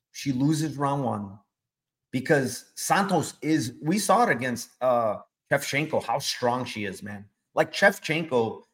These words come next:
is probably one of the strongest girls at twenty-five. And, and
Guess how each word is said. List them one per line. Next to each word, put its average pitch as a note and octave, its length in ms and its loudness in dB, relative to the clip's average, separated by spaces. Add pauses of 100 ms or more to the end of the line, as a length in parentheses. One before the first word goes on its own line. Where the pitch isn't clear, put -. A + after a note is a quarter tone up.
(240)
is C#3 120 -4
probably F3+ 420 4
one D#3 140 4
of C3+ 80 -2
the B2 80 -4
strongest B2+ 500 -2
girls G#2+ 280 -2
at - 100 -12
twenty-five. G2+ 640 -6
And, A2 260 -6
and A2 380 -6